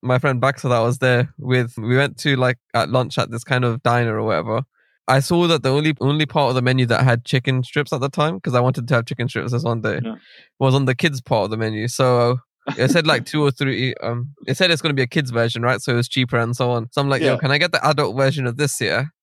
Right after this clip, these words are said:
Speaker 1: That was the biggest mistake of my life, yeah. <laughs> 'Cause
Speaker 2: <laughs>
Speaker 1: they gave me so much food. I was like, "Yo, I can't finish half of this." Half of it was going to some homeless person we can meet along the way then,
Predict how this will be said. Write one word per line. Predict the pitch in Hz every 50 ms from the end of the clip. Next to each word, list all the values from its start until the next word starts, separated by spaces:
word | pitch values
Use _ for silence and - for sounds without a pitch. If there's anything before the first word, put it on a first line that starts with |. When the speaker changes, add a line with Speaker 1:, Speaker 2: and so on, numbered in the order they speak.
| _ _
Speaker 1:
That | - 139
was | 139 131
the | 135 120 -
biggest | 160 147 131 131 123
mistake | 127 127 - 127 123 123 -
of | 127 123
my | 123 117
life, | 120 117 110 113 139 -
yeah. | - - - - - 226
<laughs> | 254 262
'Cause | - 392 262 - 381 - 175 147 - - 277 302 339 349 302 - - - - 185 160 139 123 -
Speaker 2:
<laughs> | - 139
Speaker 1:
they | 160 170 175
gave | 165 190 190 185
me | 170 175 151 139
so | - - 160 156 170 180
much | 170 175 170 - - - -
food. | 175 170 156 139 113
I | 120 139 143
was | 147 151 143
like, | 131 127 120 120 113 98 - - - - - _ _ _ _ _ _ _ -
"Yo, | 120 131 131 123 113
I | 113 131
can't | 123 - 175 165 196 185
finish | 165 131 127 -
half | - 131 127 120
of | - 120
this." | 117 127 -
Half | - 131 147 -
of | - 143
it |
was | 131 127
going | 127 131 131 135
to | - 131
some | 123 - 120 117 117 117 - -
homeless | 135 170 135 135 131 135 -
person | - - 120 131 - 131
we | 123 139
can | - - 143 127
meet | 131 127
along | 95 120 123 127 127 120
the | 120
way | 117 120 123 120
then, | 117 117 117 123